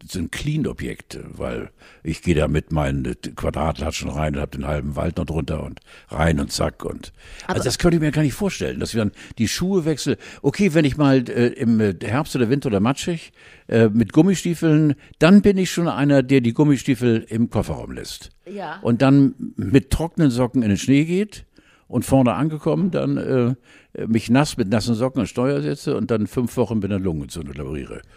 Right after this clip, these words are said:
Speaker 1: Aber da hab ich Bock drauf.
Speaker 2: Aber das unterscheidet dich ja von Leuten deines Alters sonst, oder rede ich Quatsch? Gucken die nicht auch mal in dein Auto, rümpfen die Nase und sagen, wie der Messi?
Speaker 1: Nein, nein, nein,
Speaker 2: Okay.
Speaker 1: nein, nein.
Speaker 2: Glaubst du?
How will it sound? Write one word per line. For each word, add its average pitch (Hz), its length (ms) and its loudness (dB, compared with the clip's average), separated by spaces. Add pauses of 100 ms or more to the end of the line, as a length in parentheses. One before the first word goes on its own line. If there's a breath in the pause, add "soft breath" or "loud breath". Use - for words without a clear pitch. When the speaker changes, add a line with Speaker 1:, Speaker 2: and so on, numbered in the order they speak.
(160 soft breath)
Speaker 1:
Aber 170 180 -4
da 160 60 2
hab 143 60 0
ich - 60 -8
Bock - 160 -4
drauf. - 320 -14 (380)
Speaker 2:
Aber 208 220 0
das 175 300 -4
unterscheidet 226 720 -2
dich 175 160 -4
ja 165 120 -2
von 160 200 -4
Leuten 156 460 -2 (400)
deines 139 340 -6
Alters 139 380 -8
sonst, 127 240 -8
oder 156 220 -4
rede 147 120 -4
ich 127 120 -12
Quatsch? - 280 -8
Gucken 202 260 -2
die 214 140 0
nicht 196 240 -2
auch 160 80 -6
mal 185 120 -2
in 185 60 -2
dein 165 160 -2
Auto, 180 340 -2
rümpfen 170 320 -4
die 165 100 -2
Nase 151 360 -4
und 151 120 -4
sagen, 135 380 -4
wie 135 180 -8
der 131 140 -2
Messi? 127 160 4
Speaker 1:
Nein, 202 360 6 (260)
nein, - 340 -4
nein, - 220 -4
Speaker 2:
Okay. 151 260 -4
Speaker 1:
nein, - 200 -6 (100)
nein. - 80 -14
Speaker 2:
Glaubst 151 380 4
du? 117 120 -8